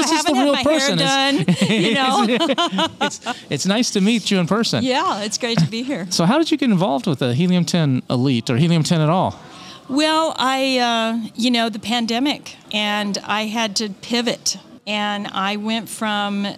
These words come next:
Speaker 2: a very thriving, um, art workshop, art teaching. I've been a visual artist for forty years,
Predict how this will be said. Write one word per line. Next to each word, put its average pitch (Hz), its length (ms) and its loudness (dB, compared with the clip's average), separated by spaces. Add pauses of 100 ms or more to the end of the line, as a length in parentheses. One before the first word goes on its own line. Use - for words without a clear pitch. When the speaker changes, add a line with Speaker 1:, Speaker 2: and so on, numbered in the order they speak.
(160)
Speaker 2:
a 196 160 -2
very 208 640 -4
thriving, 208 1120 -6
um, 185 520 -6 (800)
art 220 260 -2 (120)
workshop, 208 640 -4 (100)
art 208 240 -8
teaching. 202 680 -6
I've 180 120 -6
been 202 120 -4
a - 20 -4
visual 196 320 -6
artist 190 400 -4
for 208 80 -14
forty 202 320 -8
years, 196 720 -4